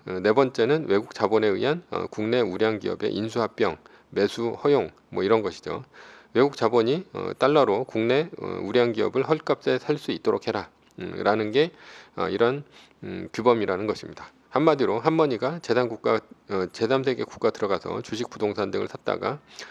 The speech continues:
세계 경제 위기가 발생하면 한꺼번에 빠져나오면서 달러 부족 사태를 만들고 그로 인해서 국가 기관 산업을 외국 자금에게,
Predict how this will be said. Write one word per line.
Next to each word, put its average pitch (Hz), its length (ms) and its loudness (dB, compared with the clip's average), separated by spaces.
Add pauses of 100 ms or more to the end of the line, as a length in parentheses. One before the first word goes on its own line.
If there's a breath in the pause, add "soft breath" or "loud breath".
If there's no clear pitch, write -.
(160 loud breath)
세계 143 260 2
경제 113 380 0
위기가 101 280 -4
발생하면 107 720 -2
한꺼번에 123 380 2
빠져나오면서 123 760 0 (100)
달러 127 340 2
부족 107 300 -6
사태를 120 340 -2
만들고 92 500 -2 (360 loud breath)
그로 123 200 4
인해서 113 520 0
국가 - 260 -2
기관 104 320 0
산업을 107 540 -2
외국 98 260 -2
자금에게, 98 800 -2